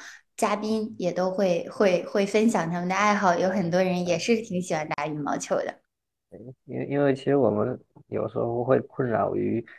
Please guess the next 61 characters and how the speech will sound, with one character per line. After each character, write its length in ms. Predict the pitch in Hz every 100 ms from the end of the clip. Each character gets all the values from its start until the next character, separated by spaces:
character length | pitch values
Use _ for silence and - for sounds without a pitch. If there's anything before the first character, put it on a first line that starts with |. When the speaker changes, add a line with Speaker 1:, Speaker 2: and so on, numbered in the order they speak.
| - _
Speaker 2:
呃， 480 | - 101 95 95 113 -
不 80 | -
知 120 | 120
道 160 | 120 117
要 120 | 120
买 220 | 113 107
哪 140 | 107 113
种 200 | 110 104
球， 500 | - - - 107 110
然 160 | 107 -
后 340 | 117 107 107 113
Speaker 1:
是 120 | - - -
的。 80 | 107
Speaker 2:
有 60 |
的 120 | 104 113
球 600 | - 104 113 127 143 143 - _
可 140 | - 98
能 400 | 107 123 131 - _ _ _ _ _
一 80 | 151
桶 260 | - 107
里 100 | 95
面 340 | 90 120 110 - -
一 40 | 131
两 160 | 104
个 100 | 110
好 180 | - 107
打， 280 | - 92 95 -
三 120 | 120
两 160 | 104
个 100 | 107
好， 140 | 104 107 107
呃， 140 | 117
三 220 | 113 131 123
五 100 | 107
个 120 | 113
好 140 | 107
打， 240 | 117 - - _ _ _
但 160 | - 120
是 120 | 123
没 140 | 107
有 100 | 113
办 200 | 110 113
法 140 | 101 101
一， 320 | - - -
一 20 |
桶 260 | 123 - 101
里 60 | 101
面 240 | 101 107
都 100 | -
好 180 | 127 110
打。 220 | - - -
我 140 | 110 113 120 123
之 120 | -
前 220 | 135 110 113
买 180 | 113
的 100 | 104
那 200 | 104 120
一 60 | 110
款 300 | - 110 110
就 140 | 104
是 180 | 104 104